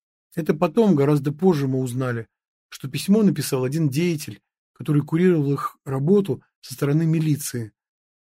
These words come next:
Но Валера никогда с этим не сталкивался, и поначалу у него был самый настоящий травматический шок.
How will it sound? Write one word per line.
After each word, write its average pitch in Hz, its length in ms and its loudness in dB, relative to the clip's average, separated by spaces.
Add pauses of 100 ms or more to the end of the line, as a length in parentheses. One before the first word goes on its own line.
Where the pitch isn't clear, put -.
(120)
Но 139 120 -2
Валера 175 380 4
никогда 143 380 0
с 151 60 -4
этим 160 220 -2
не 160 80 -2
сталкивался, 147 760 -6 (420)
и 131 40 -18
поначалу 180 500 2
у 165 40 4
него 143 200 4
был 127 180 -8
самый 175 300 -2
настоящий 143 680 -2 (300)
травматический 127 720 -4
шок. - 340 -8